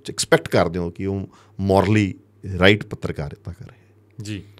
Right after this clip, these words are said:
Speaker 1: ਸੋ ਇਹ, ਇਹ ਲੋਕਾਂ ਨੂੰ ਵੀ ਕਰਨਾ ਪਊ, ਉਹਨਾਂ ਨੂੰ ਇੱਕ ਸਿਵਲ ਸੁਸਾਇਟੀ ਡਿਵੈਲਪ ਕਰਨੀ ਪਊ। ਜਦੋਂ ਕਿਸੇ ਪੱਤਰਕਾਰ 'ਤੇ ਜਿਵੇਂ ਪਿੱਛੇ ਇੰਨਾ ਕੁਛ ਹੋਇਆ, ਕੋਈ ਉ-, ਉੱਠ ਕੇ ਗਿਆ ਕਿ ਵੀ ਇਹ ਪੱਤਰਕਾਰ 'ਤੇ ਹੋ ਗਿਆ, ਵੀ ਕਿਉਂ, ਕਿਵੇਂ ਹੋ ਗਿਆ?
Speaker 2: ਹੂੰ।
Speaker 1: ਕਿਸੇ ਨੇ ਸਵਾਲ ਹੀ ਨਹੀਂ ਚੱਕਿਆ।
Speaker 2: ਹੂੰ।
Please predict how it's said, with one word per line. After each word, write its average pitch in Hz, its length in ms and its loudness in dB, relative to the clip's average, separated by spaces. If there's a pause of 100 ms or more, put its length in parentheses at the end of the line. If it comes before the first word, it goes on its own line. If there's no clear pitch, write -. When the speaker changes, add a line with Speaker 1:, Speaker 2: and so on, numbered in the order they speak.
(140)
Speaker 1:
ਸੋ - 220 -12
ਇਹ, 127 260 -2
ਇਹ 135 160 -2
ਲੋਕਾਂ 104 460 -2
ਨੂੰ 104 180 0
ਵੀ 101 80 -2
ਕਰਨਾ 82 320 -6
ਪਊ, 113 180 -10
ਉਹਨਾਂ 120 140 -8
ਨੂੰ 110 100 -8
ਇੱਕ - 60 -16
ਸਿਵਲ 95 280 -2
ਸੁਸਾਇਟੀ 85 440 -4
ਡਿਵੈਲਪ 95 340 -4
ਕਰਨੀ 101 240 -6
ਪਊ। 107 220 -8 (380)
ਜਦੋਂ 104 220 2
ਕਿਸੇ 101 200 -2
ਪੱਤਰਕਾਰ 95 560 -4
'ਤੇ 95 140 -8
ਜਿਵੇਂ 90 200 -6
ਪਿੱਛੇ 92 420 -4
ਇੰਨਾ 87 220 -4
ਕੁਛ 95 240 -6
ਹੋਇਆ, 87 220 0
ਕੋਈ 92 220 -2
ਉ-, - 300 -4
ਉੱਠ 92 200 -4
ਕੇ 107 140 2
ਗਿਆ 98 280 2
ਕਿ 165 160 -4
ਵੀ 151 120 0
ਇਹ 147 80 2
ਪੱਤਰਕਾਰ 110 480 -4
'ਤੇ 104 160 -4
ਹੋ 98 200 -2
ਗਿਆ, 90 140 -2
ਵੀ 92 100 -4
ਕਿਉਂ, 92 420 0
ਕਿਵੇਂ 92 280 0
ਹੋ 98 160 0
ਗਿਆ? 76 180 -8 (360)
Speaker 2:
ਹੂੰ। 104 320 -12 (240)
Speaker 1:
ਕਿਸੇ 92 180 -2
ਨੇ 92 120 0
ਸਵਾਲ 87 320 -2
ਹੀ 101 60 -4
ਨਹੀਂ 104 120 -6
ਚੱਕਿਆ। 87 380 -12 (520)
Speaker 2:
ਹੂੰ। 107 180 -18